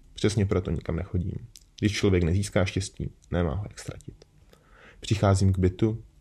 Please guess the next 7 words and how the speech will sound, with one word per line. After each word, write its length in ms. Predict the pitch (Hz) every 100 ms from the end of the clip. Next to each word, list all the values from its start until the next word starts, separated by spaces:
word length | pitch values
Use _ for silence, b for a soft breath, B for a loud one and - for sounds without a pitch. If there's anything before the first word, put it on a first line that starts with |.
| -
odemykám 540 | 101 90 92 90 92
dveře, 500 | 92 87 92 101 101 - -
převlékám 640 | - - 90 92 98 92 98
se, 300 | - 95 104 -
čistím 340 | 98 - 98
si 160 | - 98
zuby 340 | 95 87